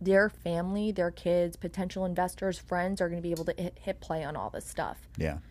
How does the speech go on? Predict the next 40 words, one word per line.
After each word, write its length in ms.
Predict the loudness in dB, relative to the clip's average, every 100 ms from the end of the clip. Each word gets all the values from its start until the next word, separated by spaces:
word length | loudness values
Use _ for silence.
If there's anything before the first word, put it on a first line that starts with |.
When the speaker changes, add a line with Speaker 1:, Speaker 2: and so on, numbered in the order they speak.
| -18 -20 -6 4
Speaker 1:
And 140 | 6
your 140 | 6
thoughts, 580 | 6 4 4 4 2 -6
it's 140 | -2 2
like 120 | 4
a 60 |
library 680 | 6 8 6 6 2 2 2
of 100 | 0 0
your 160 | 0
thoughts 800 | -2 -2 -2 -2 -6 -8 -6 0
and 300 | 4 6 6
your 120 | 4
Speaker 2:
Mm-hmm. 80 | 4
Speaker 1:
feelings 460 | 2 2 2 2 0
and 100 | -4
kind 240 | -2 -2 0
of 100 | 0
where 220 | 2 2
you're 160 | 0 -4
at. 360 | -6 -6 -6 -8 -6
I 40 |
Speaker 2:
Yeah. 40 | -2
Speaker 1:
mean 480 | 0 0 -2 -4 -6 -14 -20 -20 -20 -20 -20 -20 -20 -18 -18 -18 -18 -12 2
Speaker 2:
And 100 | 8
you're 100 | 10
gonna 200 | 12 12
have 220 | 12 12
those 200 | 10 8
days 440 | 6 2 2 -4 -6 -14 -20 0
that 100 | 6
are 100 | 6
easier 420 | 6 4 6 6 6
than 180 | 6
others, 360 | 4 0 -6 -8
Speaker 1:
Yeah. 120 | 0
Speaker 2:
you 60 | 4
know, 220 | 6 6
and 160 | 6 8
Speaker 1:
Ugh. 60 |
Speaker 2:
those 300 | 8 8 4